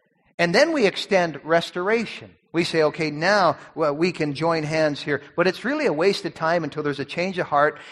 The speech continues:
in the, the sinister or the sinner, and, and, uh, they will not repent. And in fact, we cannot tolerate their lack of repentance. There are some things that we can't tolerate,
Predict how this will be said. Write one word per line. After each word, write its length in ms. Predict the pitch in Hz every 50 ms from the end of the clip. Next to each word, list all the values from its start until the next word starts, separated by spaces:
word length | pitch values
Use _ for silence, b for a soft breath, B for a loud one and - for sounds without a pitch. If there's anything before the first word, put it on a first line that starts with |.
| B B
in 180 | 170 165 156 147
the, 120 | 143 139
the 180 | 143 147 143 135
sinister 600 | - - - 240 240 233 - - - 220 214 196
or 160 | 160 160 151
the 100 | 165 170
sinner, 520 | - - - 226 240 233 226 226 214 196 B B B B
and, 260 | - 160 156 156 151
and, 300 | 151 160 156 151 151 143
uh, 160 | 151 139 135 131
they 260 | 131 135 160 196 240
will 140 | 233 220 202
not 220 | 196 202 196 165
repent. 420 | 190 180 - - 190 190 196 196 196 B B B B B
And 160 | 156 151 156 151
in 100 | 156 147
fact, 380 | - 175 165 165 160 - - b b b b -
we 140 | 170 226
cannot 720 | 226 - - 226 226 208 190 185 202 196 156 147 - -
tolerate 800 | - - 190 190 196 180 151 131 127 123 127 131 131 - 131 127
their 160 | 135 139 143 131
lack 280 | 123 120 131 127 -
of 100 | 151 143
repentance. 600 | 165 156 - - 226 285 - - 104 - - - _ _ _
There 120 | 185 220
are 60 | 220
some 240 | 214 - 208 202 180
things 280 | - 185 190 190 170 -
that 120 | 165 139
we 120 | 147 160 165
can't 260 | - 180 170 160 -
tolerate, 480 | - - 175 180 170 147 139 139 135